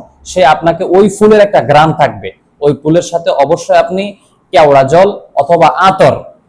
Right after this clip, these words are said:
খুশবু জাতীয় কিছু জিনিস অথবা ধূপ আপনি এটার সাথে মিক্স করে নিবেন।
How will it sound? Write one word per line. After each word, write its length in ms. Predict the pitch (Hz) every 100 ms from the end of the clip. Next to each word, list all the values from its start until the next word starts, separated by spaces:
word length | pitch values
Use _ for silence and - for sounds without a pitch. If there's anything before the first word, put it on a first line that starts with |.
| _
খুশবু 320 | 220 202 190 220
জাতীয় 340 | 190 - 165
কিছু 440 | - 120 165 160
জিনিস 320 | 151 196 220 151
অথবা 300 | 143 160 131
ধূপ 380 | 107 147 208 - - - _ _
আপনি 200 | - 139
এটার 120 | 131
সাথে 200 | 127 147
মিক্স 300 | 139 147 -
করে 200 | - 156
নিবেন। 300 | 127 107 101